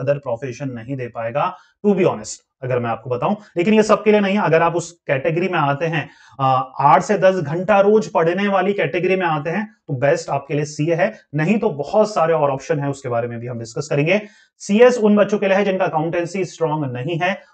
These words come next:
थ्योरेटिकल सेक्शन स्ट्रॉन्ग है और लॉ में करियर बनाना है। रिपीट कर रहा हूं, सारे कोर्सेज आपके इंटरेस्ट और एप्टीट्यूड के according बताऊंगा मैं,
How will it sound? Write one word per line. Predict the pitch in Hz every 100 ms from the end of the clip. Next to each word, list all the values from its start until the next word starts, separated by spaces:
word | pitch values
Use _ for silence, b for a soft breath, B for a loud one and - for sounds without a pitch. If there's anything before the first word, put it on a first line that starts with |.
| B _
थ्योरेटिकल | 180 196 214 254 269 254
सेक्शन | 220 208 214 202
स्ट्रॉन्ग | - 180 185 180
है |
और | 190 185
लॉ | 143 139 151
में | 165
करियर | 143 127
बनाना | 113 107 104 101
है। | -
रिपीट | 143 202 202
कर | 202
रहा | 196
हूं, | 233 b b -
सारे | - 175 233
कोर्सेज | 247 226 220 233 214
आपके | 196 220
इंटरेस्ट | 202 190 214 214
और | 202
एप्टीट्यूड | 175 202 202 202
के | 196
according | 175 170 170
बताऊंगा | 151 156 165 180
मैं, | 185